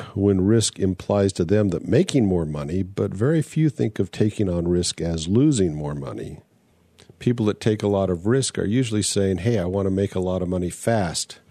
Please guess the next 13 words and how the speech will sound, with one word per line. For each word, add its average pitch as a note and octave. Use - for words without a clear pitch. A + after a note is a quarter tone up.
They're G#2
not A#2
<laughs> -
saying, G#2+
"I G#2
want G2+
to G2+
lose A2+
a G#2+
lot F#2
of F2+
money E2+
fast," -